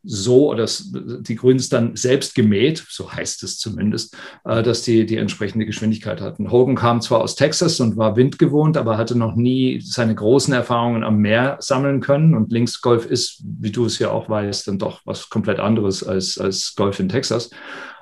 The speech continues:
Ähm, und war dann, äh, am Ende dieser beiden Wochen wohl ziemlich scharf.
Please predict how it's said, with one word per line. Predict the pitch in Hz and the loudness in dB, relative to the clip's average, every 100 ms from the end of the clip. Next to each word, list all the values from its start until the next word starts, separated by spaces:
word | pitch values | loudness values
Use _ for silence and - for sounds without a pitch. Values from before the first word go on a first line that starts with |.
| _ - | _ -2
Ähm, | 110 113 113 110 98 - - - _ _ | 2 4 6 4 2 -12 -20 -20 _ _
und | 139 127 107 | 2 2 0
war | 110 113 170 | -2 0 2
dann, | 160 143 143 143 | 2 2 2 0
äh, | 143 147 139 139 123 123 - - 69 - | -2 -4 -2 0 -2 -2 -4 -4 -4 -2
am | 113 113 | 0 0
Ende | 127 165 147 | 4 6 4
dieser | 127 120 113 | 2 -2 2
beiden | 117 113 113 | 2 2 2
Wochen | 107 - 175 123 | 0 0 0 0
wohl | 117 | -2
ziemlich | - - 254 208 - | -2 -2 2 2 2
scharf. | 107 90 175 - | -2 0 -2 -4